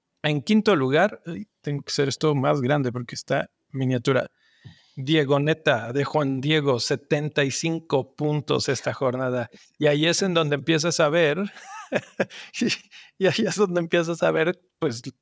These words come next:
lo que somos, ¿no? Así como que dices, "Puta, yo hice cincuenta, yo hice cuarenta y cinco". Y quinto lugar,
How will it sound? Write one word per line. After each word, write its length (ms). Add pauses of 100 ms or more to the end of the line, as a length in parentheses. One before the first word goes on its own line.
(340)
lo 160
que 100
somos, 420
¿no? 120
Así 300
como 220
que 120
dices, 360
"Puta, 360
yo 140
hice 200
cincuenta, 580
yo 100
hice 180
cuarenta 400
y 60
cinco". 320
Y 120 (640)
quinto 340
lugar, 440